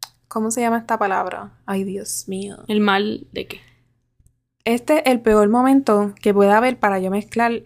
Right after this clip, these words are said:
Speaker 1: mi inglés y mi español y
Speaker 2: <laughs>
Speaker 1: no saber ningún idioma.
Speaker 2: No sabes
Speaker 1: Porque
Speaker 2: cómo
Speaker 1: se
Speaker 2: se
Speaker 1: me
Speaker 2: dice.
Speaker 1: olvidan lo-, lo-, en los dos idiomas.
Speaker 2: <laughs>
Speaker 1: Hasta se me olvidó de qué estaba hablando.
Speaker 2: Ok, pues, piche.
Speaker 1: Continúa.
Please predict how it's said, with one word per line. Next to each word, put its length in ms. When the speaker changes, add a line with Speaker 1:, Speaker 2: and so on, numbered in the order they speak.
Speaker 1:
mi 180
inglés 380
y 100
mi 160
español 680
y 800
Speaker 2:
<laughs> 80
Speaker 1:
no 220
saber 300
ningún 360
idioma. 440
Speaker 2:
No 140
sabes 140
Speaker 1:
Porque 120
Speaker 2:
cómo 140
Speaker 1:
se 60
Speaker 2:
se 60
Speaker 1:
me 60
Speaker 2:
dice. 20
Speaker 1:
olvidan 320
lo-, 100
lo-, 100
en 140
los 200
dos 260
idiomas. 480
Speaker 2:
<laughs> 360
Speaker 1:
Hasta 240
se 120
me 60
olvidó 240
de 100
qué 60
estaba 280
hablando. 720
Speaker 2:
Ok, 240
pues, 160
piche. 120
Speaker 1:
Continúa. 760